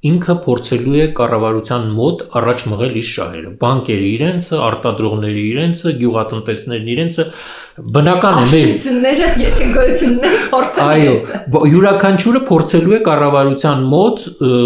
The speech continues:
Speaker 1: առաջ մղել իր շահերը, և նա, ով շատ լծակներ ունի, իհարկե կարող է ավելի շատ փոկել։ Հիմա այստեղ արդեն հարցը գալիս ենք ժողովրդավարական ինստիտուտներին։ Ով է վերահսկողություն իրականացնում կառավարության գործունեության նկատմամբ։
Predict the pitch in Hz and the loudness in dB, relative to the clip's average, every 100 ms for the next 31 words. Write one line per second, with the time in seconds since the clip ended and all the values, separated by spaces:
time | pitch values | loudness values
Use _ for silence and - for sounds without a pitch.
0 | 120 123 120 131 147 160 147 127 139 190 | 2 2 0 0 0 0 0 0 2 0
1 | - - 151 - 135 110 104 - 104 - | -2 -2 -2 0 0 0 0 -2 -8 -12
2 | - - - 135 151 165 185 156 - 143 | -20 -18 -4 0 2 2 2 2 0 -2
3 | 113 110 104 101 - 117 123 151 185 254 | -2 -2 -2 -2 -2 -2 0 0 -2 -2
4 | 285 196 139 120 127 - 180 120 120 143 | -6 -6 -4 -2 -2 -4 -2 0 0 0
5 | 123 113 123 139 110 120 - - 95 - | 0 0 0 -2 -2 -4 -6 -10 -10 -6
6 | 127 180 175 196 175 143 - 190 139 143 | -4 -4 -4 -2 0 -2 -2 -4 -2 -4
7 | - 127 123 135 170 185 190 _ _ _ | -4 -2 -2 -4 -6 -6 -8 _ _ _
8 | - 120 117 127 117 110 110 107 92 - | -2 -2 0 0 0 0 -2 -6 -6 -12
9 | - 104 - 95 87 - - - - - | -18 -18 -14 -12 -12 -14 -20 -20 -20 -20
10 | _ 147 175 175 190 196 170 127 120 120 | _ 0 2 4 4 2 0 0 0 -2
11 | 123 120 117 160 156 117 110 117 113 - | -4 -2 -4 -4 -2 -4 -4 -6 -6 -6
12 | 147 147 113 107 110 107 107 127 131 101 | -6 -4 -2 -2 -2 -2 -4 -6 -4 -4
13 | 101 107 104 101 120 110 92 95 - 92 | -6 -6 -8 -6 -6 -6 -6 -6 -6 -10
14 | 78 | -12